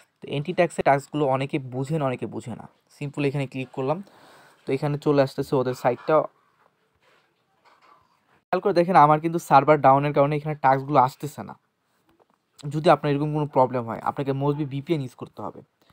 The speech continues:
তো আমি আপনাদের মাঝে লাইভ একটা ভিপিএন ইউজ করে দেখাই। আমি সুপার ভিপিএন ইউজ করি, সুপার ভিপিএন-টা on করলাম। আহ, ভিপিএন-টা রেডি করতেছি, ভিপিএন-টা কানেক্ট হচ্ছে। ভিপিএন-টা যখন কানেক্ট হয়ে যাবে,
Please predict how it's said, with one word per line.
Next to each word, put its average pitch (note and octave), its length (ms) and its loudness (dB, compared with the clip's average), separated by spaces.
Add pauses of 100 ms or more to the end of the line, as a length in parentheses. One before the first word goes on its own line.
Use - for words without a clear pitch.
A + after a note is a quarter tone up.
(400)
তো D#3 60 2
আমি D#3 160 4
আপনাদের D3+ 280 0
মাঝে C#3+ 240 0
লাইভ C3+ 280 6
একটা C#3+ 180 0
ভিপিএন B2+ 340 -6
ইউজ C3 120 -10
করে C3 140 -10
দেখাই। A#2+ 240 -4
আমি E3 140 -4
সুপার D#3 280 -2
ভিপিএন C3+ 340 -4
ইউজ C3 140 -12
করি, D#3+ 220 -10 (180)
সুপার C3+ 200 -6
ভিপিএন-টা B2 320 -8
on A#2 120 -4
করলাম। B2+ 360 -6 (960)
আহ, B2+ 260 0
ভিপিএন-টা D#3 420 0
রেডি D#3 240 6
করতেছি, D3 320 -4
ভিপিএন-টা C3+ 320 -6
কানেক্ট C#3 320 0
হচ্ছে। E3 320 -10 (1160)
ভিপিএন-টা G3 400 -2
যখন F3 380 2
কানেক্ট C#3+ 400 4
হয়ে D#3 200 -2
যাবে, - 280 -4